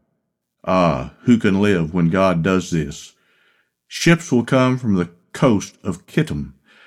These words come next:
They will carry out raids against Asher and Eber,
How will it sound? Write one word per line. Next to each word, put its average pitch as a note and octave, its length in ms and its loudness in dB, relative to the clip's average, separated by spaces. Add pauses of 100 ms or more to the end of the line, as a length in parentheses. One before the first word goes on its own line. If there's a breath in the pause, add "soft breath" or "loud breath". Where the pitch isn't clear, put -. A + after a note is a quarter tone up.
(240 soft breath)
They A2 120 4
will F#2+ 120 4
carry D3 420 2
out A#2 180 0
raids A#2+ 400 0
against F2+ 380 -6
Asher A2 440 -2
and G2+ 220 -4
Eber, E2 460 0